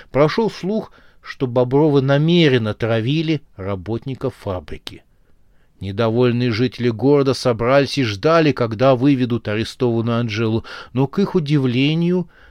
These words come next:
вначале выбежал мэр, а за ним и начальник полиции, и другие члены комиссии. «Уходите!» закричал мэр людям. «Срочно убегайте!»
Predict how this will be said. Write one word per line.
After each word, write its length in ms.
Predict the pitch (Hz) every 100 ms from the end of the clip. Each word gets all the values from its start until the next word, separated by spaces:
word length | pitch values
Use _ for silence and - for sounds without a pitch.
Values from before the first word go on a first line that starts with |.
| _
вначале 520 | 101 123 139 - 143 127
выбежал 500 | 127 117 107 120 120
мэр, 320 | 123 160 156
а 100 | 127
за 160 | 120
ним 220 | 127 156 175
и 140 | 160
начальник 540 | 147 - 170 156 147
полиции, 640 | - 160 185 208 - 135 - - -
и 100 | 120
другие 460 | 113 113 120 208
члены 380 | - 208 190 147
комиссии. 680 | - 143 143 - - 87 - _ _ _ _ _ -
«Уходите!» 1160 | 135 156 151 165 147 208 220 208 - 196 175 104
закричал 640 | - - 120 113 120 113
мэр 240 | 113 113 107
людям. 460 | 113 107 98 80
«Срочно 640 | - 117 156 208 190 - 185
убегайте!» 1000 | 175 180 160 180 185 175 - 135 104